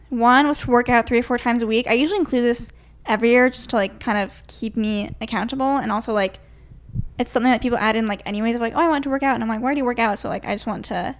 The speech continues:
have that consistency. So I just put it in. And I usually, for the most part, like, I'm not gonna say, like, every week for this whole year, I worked out three to four times a week. No. But I feel like that's not realistic, and that's not my intention. My intention is, my intention is longevity.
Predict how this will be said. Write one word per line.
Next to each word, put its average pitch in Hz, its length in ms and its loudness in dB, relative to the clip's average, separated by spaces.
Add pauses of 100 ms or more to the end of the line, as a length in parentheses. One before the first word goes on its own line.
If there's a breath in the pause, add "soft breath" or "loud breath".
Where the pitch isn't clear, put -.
have 208 220 -2
that 190 160 -4
consistency. 269 800 -2 (540 soft breath)
So - 100 -20
I 247 60 2
just 240 160 -6
put 214 120 -2
it 185 80 -2
in. - 200 -6 (460 soft breath)
And 302 100 6
I 381 140 8
usually, 311 340 6
for 294 120 2
the 254 60 2
most 226 240 0
part, 254 240 6
like, 220 280 2
I'm 240 80 2
not 240 100 4
gonna 226 100 2
say, 220 200 2
like, 208 180 0 (100)
every 269 220 6
week 226 240 2
for - 140 -6
this 240 160 2
whole 254 100 0
year, 226 200 2
I - 120 0
worked 226 180 0
out - 180 0
three 247 120 -2
to - 40 -6
four - 140 -2
times 226 180 -4
a - 20 -8
week. - 220 -6 (540 soft breath)
No. 175 240 -2 (200)
But 277 100 6
I 285 40 6
feel 320 100 2
like 302 80 2
that's 277 120 -4
not 262 160 6
realistic, 240 500 2
and 240 80 0
that's 233 160 -2
not 220 300 2
my 208 140 0
intention. 285 720 2 (460 soft breath)
My 233 100 0
intention 233 320 0
is, 220 160 -4 (140)
my 240 100 2
intention 262 340 -2
is 233 60 -6
longevity. 220 680 0